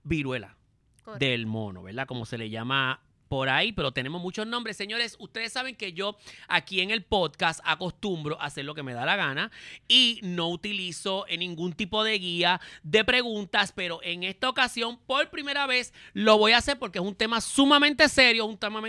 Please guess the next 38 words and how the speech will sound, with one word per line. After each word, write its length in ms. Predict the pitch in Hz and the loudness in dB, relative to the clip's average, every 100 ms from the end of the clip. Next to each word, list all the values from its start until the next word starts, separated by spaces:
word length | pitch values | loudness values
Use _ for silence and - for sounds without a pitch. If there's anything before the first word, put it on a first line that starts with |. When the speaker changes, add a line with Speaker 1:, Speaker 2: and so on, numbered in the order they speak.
| 220 | -6
Speaker 1:
muy 260 | 196 208 240 | -2 0 0
educativo 760 | 254 262 285 - 208 208 220 - - | 0 0 0 0 -2 -2 -6 -8 -14
y 120 | - 196 | -4 -2
lo 140 | 175 | -2
quiero 180 | 190 208 | -2 -2
hacer 340 | 208 254 285 | 0 0 0
como 300 | - 202 185 | -2 -2 -2
prometí 540 | 170 175 160 160 277 349 | 0 0 0 4 4 4
que 160 | 214 | 2
lo 40 | 170 | 2
iba 120 | 185 | 0
a 20 | |
hacer. 160 | - 156 | -2 -6
Así 240 | 143 240 | -8 -8
que 80 | 247 | -6
me 140 | 196 | -6
quito 160 | 165 233 | -6 -4
el 80 | 254 | -2
guante 360 | 254 214 - | 2 2 0
porque 140 | 180 156 | -4 -4
ustedes 320 | 147 175 170 | 0 0 2
saben 160 | 220 | -2
que 80 | 220 | -2
yo 80 | 180 | -8
soy 100 | 196 | -12
como 180 | 202 175 | -12 -12
una 100 | 160 | -10
mujer 240 | 175 208 | -8 -6
lisiada. 580 | 196 185 202 170 139 135 - - | -8 -8 -2 0 0 -4 -8 -6
Cuando 240 | - 151 147 | -2 -2 -2
me 80 | |
pongo 200 | 139 147 | -4 -2
estos 220 | 185 240 220 | -2 -2 -4
guantes 300 | 190 208 185 | -4 -6 -6
y 40 | |
no 140 | 156 | -8
puedo 220 | 147 165 180 | -6 -6 -4
tocar 360 | 196 190 196 | -2 0 -2